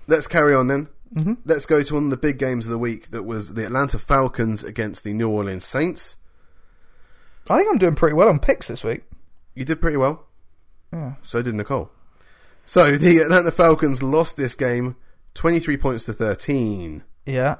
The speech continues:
Speaker 1: in a game they really needed to win. Um, they still can get into playoffs,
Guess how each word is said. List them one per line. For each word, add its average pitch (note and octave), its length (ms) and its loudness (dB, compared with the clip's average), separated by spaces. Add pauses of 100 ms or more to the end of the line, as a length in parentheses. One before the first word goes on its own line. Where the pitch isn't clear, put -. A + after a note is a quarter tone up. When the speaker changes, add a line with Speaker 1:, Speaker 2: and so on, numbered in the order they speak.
Speaker 1:
in G#2 80 -8
a G#2+ 40 -6
game A#2+ 180 -2
they A2+ 120 -2
really B2+ 280 2
needed F#2+ 260 -6
to F#2+ 100 -8
win. F2 260 -8 (1120)
Um, F2+ 180 -8
they G#2+ 100 -6
still D3+ 220 0
can B2+ 300 -2
get G2+ 80 -6
into F#2+ 160 -10
playoffs, G2 400 -6